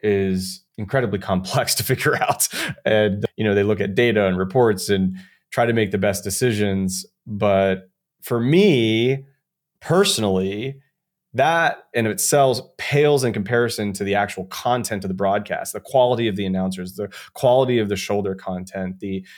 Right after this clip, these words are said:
depth of the analysis. I think fans of League of Legends are just much older. It's not a new game anymore. Like,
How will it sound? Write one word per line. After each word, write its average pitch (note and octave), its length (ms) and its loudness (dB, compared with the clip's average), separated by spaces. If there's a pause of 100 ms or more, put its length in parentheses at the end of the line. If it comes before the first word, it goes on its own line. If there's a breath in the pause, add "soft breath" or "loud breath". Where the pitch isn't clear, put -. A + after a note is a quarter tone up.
(300 loud breath)
depth C#3 320 0
of A#2 100 -2
the G#2+ 140 0
analysis. F#2+ 760 -2
I G2+ 80 -4
think G#2 300 -2 (760 soft breath)
fans C#3 460 0
of A2 100 -2
League A#2+ 160 0
of G#2+ 100 -2
Legends G#2+ 460 0
are G2 80 -4
just F#2+ 280 -8 (500)
much B2 300 0
older. G#2+ 540 0
It's C3+ 120 0
not D#3 140 4
a D3 40 6
new D3 180 6
game D3+ 280 4
anymore. E2+ 520 -2 (340)
Like, A#2 280 0